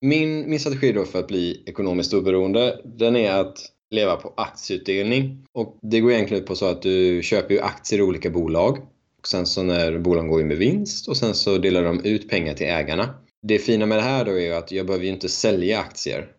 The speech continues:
eh, för att få in pengar, utan det kommer ju som en väldigt fin passiv liten inkomst. Jag behöver inte oroa mig, a-, annars om man säljer aktierna då kanske man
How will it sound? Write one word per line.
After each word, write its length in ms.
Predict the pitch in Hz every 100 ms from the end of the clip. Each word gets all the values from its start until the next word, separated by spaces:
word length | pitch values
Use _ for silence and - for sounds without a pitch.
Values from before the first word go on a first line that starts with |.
| _ _ 85
eh, 140 | 78
för 100 | 80
att 40 | 85
få 80 |
in 100 | 78
pengar, 440 | 85 76 76 78 -
utan 460 | 82 85 78 71 67 - - _ 80
det 140 | 87 87
kommer 260 | 104 90
ju 60 | 92
som 180 | - 87
en 80 | 85
väldigt 180 | 76 -
fin 220 | 82 73
passiv 380 | 90 82 - 76
liten 240 | 73 82
inkomst. 540 | 101 92 95 92 - - _ -
Jag 100 | 101
behöver 200 | 101 101
inte 160 | 98 98
oroa 260 | 98 90
mig, 220 | 95 101
a-, 140 | 98 92
annars 400 | 104 95 101 101
om 60 |
man 100 | 104
säljer 340 | 95 117 107 104
aktierna 320 | 90 - 90
då 80 | 87
kanske 220 | 98 90
man 100 | 95